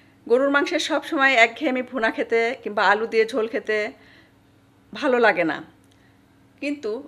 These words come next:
ডিফারেন্ট টাইপের রান্না যখন করবেন, রুচিরও চেঞ্জ আসে, খেতেও ভালো লাগে। তাই অবশ্যই রেসিপিটা ট্রাই করবেন আর ফিডব্যাক জানাবেন কেমন হয়েছিল আজকের এই রেসিপিটা। মাংস যেমন সফট হয়েছে, সেই সাথে টমেটোর একটা ফ্লেভার এবং টমেটোর একটা টেস্ট আছে,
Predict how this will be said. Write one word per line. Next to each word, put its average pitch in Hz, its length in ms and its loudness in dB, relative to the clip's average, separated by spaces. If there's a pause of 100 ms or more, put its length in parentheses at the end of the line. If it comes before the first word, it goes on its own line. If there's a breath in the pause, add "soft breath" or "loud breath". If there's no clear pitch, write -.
(280)
ডিফারেন্ট 277 360 0
টাইপের 285 300 4
রান্না 226 260 4
যখন 247 160 -4 (100)
করবেন, 233 300 2 (440 soft breath)
রুচিরও 233 400 0
চেঞ্জ 226 160 0 (120)
আসে, 254 160 -4 (120)
খেতেও 214 320 -4
ভালো 185 140 -2 (100)
লাগে। 135 200 -4 (480)
তাই 190 140 2 (160)
অবশ্যই 226 420 0 (100)
রেসিপিটা 208 420 -6
ট্রাই 185 160 2 (100)
করবেন 220 260 -2 (140)
আর 170 140 -2
ফিডব্যাক 214 360 -6
জানাবেন 214 280 -6 (100)
কেমন 190 260 -6
হয়েছিল 220 300 -8 (220)
আজকের 226 300 -6 (120)
এই 190 140 -4
রেসিপিটা। 156 400 -8 (1300 soft breath)
মাংস 262 200 -2 (160)
যেমন 269 180 2 (100)
সফট 254 280 2
হয়েছে, 269 220 2 (160)
সেই 285 180 -2
সাথে 302 240 -4
টমেটোর 226 360 -2
একটা 226 180 -2
ফ্লেভার 226 360 0 (140)
এবং 202 120 -6 (100)
টমেটোর 202 380 -2
একটা 208 120 -10 (100)
টেস্ট 233 260 0 (120)
আছে, 240 240 -6